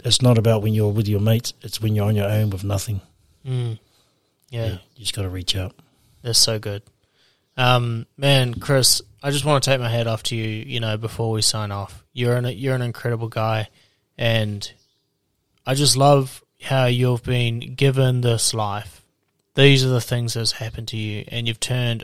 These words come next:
Speaker 2: almost everything that has been a weapon against you for a weapon for you. You know, you, you've switched everything, and that these trials and, and everything, you know,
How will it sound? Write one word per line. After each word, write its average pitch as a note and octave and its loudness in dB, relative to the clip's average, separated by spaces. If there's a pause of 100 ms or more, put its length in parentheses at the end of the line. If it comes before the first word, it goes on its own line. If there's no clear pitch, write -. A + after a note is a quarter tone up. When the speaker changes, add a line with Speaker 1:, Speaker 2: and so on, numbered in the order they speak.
(120)
Speaker 2:
almost A#2+ -2
everything C3+ 0
that A2+ 0
has A#2 -2
been A#2 -4
a A2 -2
weapon A2+ -4
against A2 -2
you A2 -10 (340)
for A2+ -4
a A2 0
weapon A2+ -2
for G#2 -8
you. G#2 -10 (720)
You A2+ -6
know, G#2+ 0
you, A2 0
you've A2 -2
switched - 0
everything, A#2 -8 (580)
and A2 -2 (160)
that A2 -2
these A2+ 2
trials A#2 2
and, A#2 -4
and A2+ -6
everything, A#2+ -4 (1040)
you - -6
know, A2+ -2